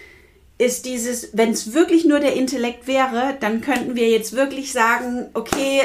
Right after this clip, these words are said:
ähm, das Rauchen ist gesundheitsschädlich, wir hören alle damit auf. Alkohol ist gesundheitsschädlich, wir hören alle damit auf.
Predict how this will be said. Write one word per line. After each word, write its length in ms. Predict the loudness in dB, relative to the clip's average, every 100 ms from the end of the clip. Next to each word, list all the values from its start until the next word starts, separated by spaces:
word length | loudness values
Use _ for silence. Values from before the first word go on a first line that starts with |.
| 0
ähm, 420 | 0 0 0 -2 -6 -14 -20 _ -14
das 300 | -4 -2 4
Rauchen 360 | 4 6 2 2
ist 300 | 2 2 -2
gesundheitsschädlich, 1120 | 2 4 6 4 2 2 0 0 -4 -6 -2
wir 320 | 2 4 4
hören 220 | 4 4 4
alle 220 | 4 4
damit 260 | 4 2
auf. 440 | 0 0 -2 -6 -14 -6 0
Alkohol 360 | 2 2 4
ist 140 | 2 2
gesundheitsschädlich, 720 | -2 0 0 2 0 -2 -6 -14 -10 2
wir 120 | 4
hören 100 | 6
alle 180 | 6 6
damit 260 | 6 4
auf. 220 | 2 -4